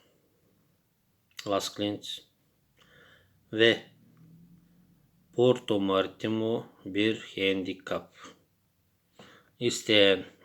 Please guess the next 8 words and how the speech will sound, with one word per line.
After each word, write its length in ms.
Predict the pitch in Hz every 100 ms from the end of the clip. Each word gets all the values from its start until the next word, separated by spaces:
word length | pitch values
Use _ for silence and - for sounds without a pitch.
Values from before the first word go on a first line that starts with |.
| 95
Ludogorets'i 680 | 95 95 95 98 87 -
de 100 | 107
ekleyebilir. 680 | 92 - 85 82 85 85 - - _ _ _ _ _ _ _ _ - - _ _ _ _ _ _ _ _ _ -
Daha 200 | 101 98
yüksek 460 | 92 85 - 107 -
oranlı 800 | 92 95 95 - _ - 98 101
kupon 300 | - - 101
yapabilir. 720 | 95 82 - 85 85 85 -